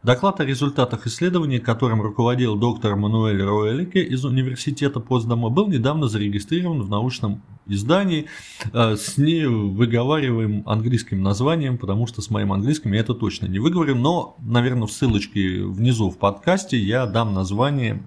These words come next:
этого журнала, и вы можете проверить, так оно или нет. Но, тем не менее, мобильные социальные сети.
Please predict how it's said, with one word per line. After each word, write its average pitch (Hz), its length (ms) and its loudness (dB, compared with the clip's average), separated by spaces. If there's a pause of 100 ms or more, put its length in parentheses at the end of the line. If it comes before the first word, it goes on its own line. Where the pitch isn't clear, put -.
(140)
этого 107 400 2
журнала, 110 440 0
и - 20 0
вы 95 80 0
можете 110 280 -2
проверить, 101 520 -2
так - 220 -4
оно 104 300 -4
или 110 280 0
нет. 92 400 -2 (420)
Но, 131 160 6
тем 135 220 2
не 117 80 2
менее, 165 420 2 (840)
мобильные 113 720 4
социальные 107 800 0
сети. 104 500 -2